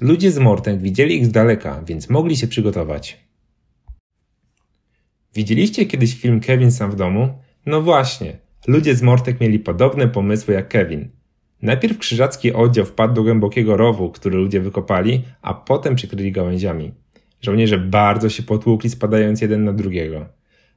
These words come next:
Wołali na pomoc wielkiego mistrza von Jungingena, ale ten nie mógł ich usłyszeć, ponieważ był z zupełnie innej strony. Krzyżacy jakoś wydostali się z dołu. Jeden wspinał się po plecach drugiego jak po drabinie.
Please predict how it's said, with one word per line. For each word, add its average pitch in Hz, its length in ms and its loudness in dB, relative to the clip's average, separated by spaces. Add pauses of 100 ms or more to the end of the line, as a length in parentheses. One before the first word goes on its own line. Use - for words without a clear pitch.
Wołali 113 380 2
na 139 100 0
pomoc 127 320 2
wielkiego 123 560 2
mistrza 123 380 2
von 117 220 0
Jungingena, 113 800 2 (300)
ale 110 220 2
ten 139 260 -2
nie 156 140 -2
mógł 156 260 -2
ich 127 80 -2
usłyszeć, 127 440 0
ponieważ 117 380 2
był 113 140 2
z 107 100 0
zupełnie 143 640 -2
innej 131 200 2
strony. 107 420 -2 (540)
Krzyżacy 147 500 -2
jakoś 147 320 2
wydostali 127 540 0
się 120 180 0
z 110 100 -4
dołu. 101 440 0 (120)
Jeden 170 220 0
wspinał 143 340 -6
się 131 140 -6
po 113 80 -2
plecach 123 300 0
drugiego 117 440 0
jak 131 240 2
po 113 80 -4
drabinie. 92 520 -4